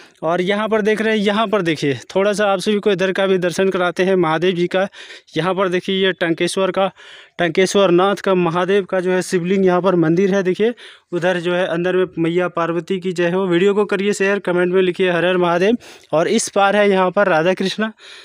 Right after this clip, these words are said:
थोड़ा इसका भी आप सभी को दर्शन कराते हैं। देख रहे हैं यहाँ पर जो है ये देखिए, एक बार हमने पहले भी दर्शन कराया था। यहाँ पर देखिए राधा कृष्ण जी। तो दोस्तों, आज की वीडियो में बस इतना ही, फिर मिलेंगे नई वीडियो में दोस्तों, नए अपडेट के साथ। हर हर महादेव, आप सभी भक्तों को कांवरिया पथ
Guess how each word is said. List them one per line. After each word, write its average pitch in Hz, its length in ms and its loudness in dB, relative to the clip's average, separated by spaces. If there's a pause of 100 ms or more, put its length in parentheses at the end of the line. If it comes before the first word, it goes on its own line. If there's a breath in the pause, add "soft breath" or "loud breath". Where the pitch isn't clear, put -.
(200 loud breath)
थोड़ा 202 180 4
इसका 208 320 2
भी 208 120 4
आप 196 160 4
सभी 202 200 0
को 202 140 2
दर्शन 175 340 0
कराते 185 340 2
हैं। 190 220 0
देख 170 180 2
रहे 202 120 2
हैं 196 60 4
यहाँ 180 200 2
पर 185 160 0
जो 185 100 2
है 220 160 0 (580 loud breath)
ये 180 160 2
देखिए, 156 340 2
एक 160 80 -4
बार 185 180 0
हमने 190 200 2
पहले 165 300 0
भी 208 80 0
दर्शन 196 300 -2
कराया 202 300 -2
था। 214 140 -2
यहाँ 170 240 -2
पर 170 140 -2
देखिए 160 220 -4
राधा 151 280 -2
कृष्ण 185 300 -6
जी। 220 200 -8 (580 loud breath)
तो 185 80 -4
दोस्तों, 247 380 4 (200)
आज 175 200 0
की - 80 -2
वीडियो 233 220 2
में 226 120 0
बस 214 180 -2
इतना 220 240 -4
ही, 240 140 -6
फिर 233 220 -8
मिलेंगे 226 420 -6 (120)
नई 185 200 -4
वीडियो 247 240 -6
में 240 100 -6
दोस्तों, 240 320 -6
नए 220 200 -2
अपडेट 226 280 -6
के 226 80 -8
साथ। 226 260 -2 (460 loud breath)
हर 170 160 -2
हर 247 140 0
महादेव, 226 500 -2
आप 214 140 -2
सभी 247 200 -10
भक्तों 214 280 -8
को 220 160 -4
कांवरिया 233 440 -2
पथ 208 260 -8